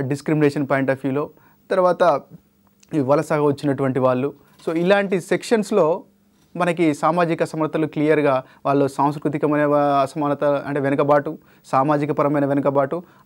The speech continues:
ఆర్థికపరమైన వెనుకబాటు అనేది స్పష్టంగా మనకి గోచరిస్తది. హర్లంబస్ గారు చెప్పినట్టుగా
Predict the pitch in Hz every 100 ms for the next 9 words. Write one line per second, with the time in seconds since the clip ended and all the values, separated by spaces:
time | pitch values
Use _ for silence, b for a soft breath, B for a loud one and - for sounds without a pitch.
0 | - 156 170 202 170 165 156 147 135 139
1 | 139 135 156 160 143 143 143 135 - 143
2 | - 180 165 143 135 123 127 139 127 143
3 | 156 214 B B B _ 147 170 202 202
4 | 202 190 147 151 170 156 165 165 131